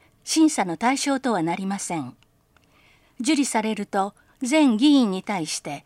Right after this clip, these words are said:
写しを配布します。五、議員の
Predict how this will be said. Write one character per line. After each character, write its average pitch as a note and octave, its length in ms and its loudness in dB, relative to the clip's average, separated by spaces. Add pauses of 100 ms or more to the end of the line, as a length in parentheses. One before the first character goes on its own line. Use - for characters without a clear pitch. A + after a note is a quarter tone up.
(140)
写 C4 220 -4
し C#4+ 200 -2
を G3 80 0
配 G#3+ 260 -6
布 G#3 200 -10
し - 160 -6
ま D#3 160 -10
す。 - 340 -14 (1900)
五、 B3 300 0 (1160)
議 B3 140 0
員 B3+ 340 4
の D#3+ 200 -6